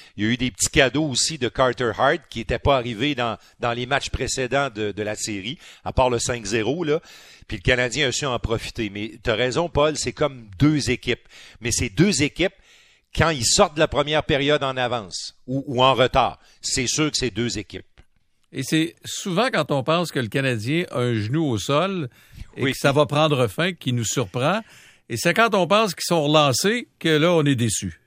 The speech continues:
Speaker 1: Voilà. Alors, vendredi, euh, je sais pas ce que, je sais pas comment ça va se terminer, cette affaire-là.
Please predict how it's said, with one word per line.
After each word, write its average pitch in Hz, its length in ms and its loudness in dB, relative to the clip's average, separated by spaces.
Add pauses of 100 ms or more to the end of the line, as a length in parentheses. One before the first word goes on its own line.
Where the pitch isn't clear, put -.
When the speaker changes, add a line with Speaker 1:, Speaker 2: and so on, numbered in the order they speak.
(640)
Speaker 1:
Voilà. 110 380 -2
Alors, 117 320 0
vendredi, 131 800 0
euh, 104 100 -4
je 92 100 -4
sais - 160 -6
pas 160 140 -2
ce - 60 -6
que, 123 160 -4
je 98 140 -8
sais 107 140 -6
pas 185 120 -2
comment 135 240 -2
ça 131 120 -4
va 123 120 0
se - 60 -10
terminer, 113 400 -4
cette - 120 -10
affaire-là. 120 420 -2